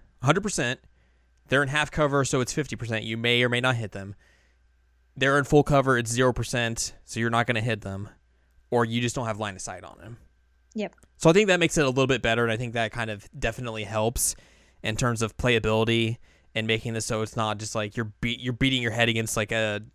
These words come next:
Speaker 1: a random number generator the entire time. So, like, "Oh, I got ninety percent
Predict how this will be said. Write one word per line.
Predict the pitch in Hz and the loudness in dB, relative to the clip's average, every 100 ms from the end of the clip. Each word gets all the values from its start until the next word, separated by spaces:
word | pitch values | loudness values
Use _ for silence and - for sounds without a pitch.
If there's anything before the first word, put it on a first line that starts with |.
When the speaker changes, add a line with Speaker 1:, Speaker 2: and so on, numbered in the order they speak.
| - | -4
Speaker 1:
a | 117 | -2
random | 113 113 107 | 0 0 0
number | 107 110 | 0 0
generator | 110 110 110 107 110 | 2 2 2 0 -2
the | 107 | -2
entire | 113 113 107 | -4 -4 -4
time. | 107 113 104 104 | -4 -4 -4 -4
So, | 110 | -4
like, | 104 - - - - | -6 -8 -20 -6 6
"Oh, | 214 185 | 8 10
I | |
got | 180 180 | 8 6
ninety | 180 190 | 4 4
percent | 160 202 180 151 | 2 2 0 -2